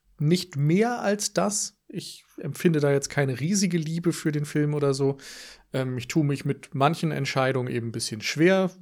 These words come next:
die ich ja jetzt ja alle auch genannt hab. Und, ähm, ja, ansonsten finde ich den immer gut. Ich finde vor allem eben Corinna Harfuch,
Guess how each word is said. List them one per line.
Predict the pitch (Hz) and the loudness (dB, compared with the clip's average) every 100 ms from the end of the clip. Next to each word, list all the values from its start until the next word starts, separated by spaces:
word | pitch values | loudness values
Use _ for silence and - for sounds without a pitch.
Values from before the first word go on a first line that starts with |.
| 165 147 - | -12 -12 -12
die | 165 135 | -6 -4
ich | 131 | 0
ja | 135 | -2
jetzt | 135 | 0
ja | 131 | -2
alle | 127 127 131 135 _ _ _ - | 0 0 -2 -4 _ _ _ -4
auch | 135 - | -4 0
genannt | 131 135 147 135 | 0 2 0 -2
hab. | - - _ _ _ _ - _ _ _ _ _ _ | -4 -6 _ _ _ _ -20 _ _ _ _ _ _
Und, | 143 139 139 135 - | 0 2 2 -2 -2
ähm, | 135 131 127 123 _ _ _ - _ _ _ _ _ _ _ _ _ _ 147 | 0 0 -2 -6 _ _ _ -20 _ _ _ _ _ _ _ _ _ _ 2
ja, | 117 98 - _ _ _ - | 4 4 -6 _ _ _ -2
ansonsten | 135 135 135 - 143 | 4 6 4 2 0
finde | 151 147 | 2 0
ich | |
den | 147 | 0
immer | 139 131 | 2 2
gut. | 156 190 | 2 0
Ich | 165 - | -2 0
finde | 165 156 | 0 0
vor | 151 151 - | -2 -6 -4
allem | 110 139 160 147 | -2 2 4 4
eben | 139 131 | 0 0
Corinna | - 139 139 131 117 | 2 4 4 2 2
Harfuch, | 127 - - 151 - | 0 0 0 0 -2